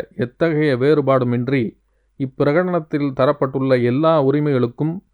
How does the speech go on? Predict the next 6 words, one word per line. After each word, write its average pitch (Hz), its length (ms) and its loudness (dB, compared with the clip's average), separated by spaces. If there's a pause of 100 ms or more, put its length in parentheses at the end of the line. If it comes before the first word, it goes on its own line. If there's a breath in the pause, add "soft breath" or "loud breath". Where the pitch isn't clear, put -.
(460)
சுதந்திரங்களுக்கும் 147 920 0 (220)
எல்லோரும் 147 520 2 (720)
உரித்துடையாவர். 131 800 2 (1040)
மேலும் 139 400 4 (260)
எவருக்கும் 170 480 0 (140)
அவர் 143 280 2